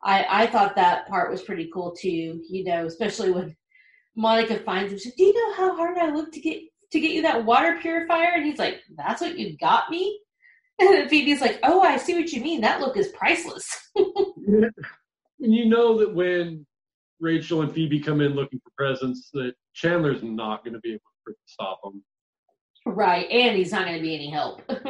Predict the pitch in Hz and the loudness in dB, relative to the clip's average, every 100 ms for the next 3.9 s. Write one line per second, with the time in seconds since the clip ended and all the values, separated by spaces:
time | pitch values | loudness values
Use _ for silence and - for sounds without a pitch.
0 | - 220 208 - 190 _ _ _ 262 226 | -10 -10 -14 -16 -20 _ _ _ 0 2
1 | 175 180 202 202 202 214 202 185 175 175 | 2 0 -2 0 2 0 0 0 0 0
2 | 135 170 175 151 165 151 - 170 139 156 | 0 2 2 2 0 -2 -2 -4 0 2
3 | 147 147 156 160 160 135 131 127 127 | 4 4 2 2 2 4 4 4 2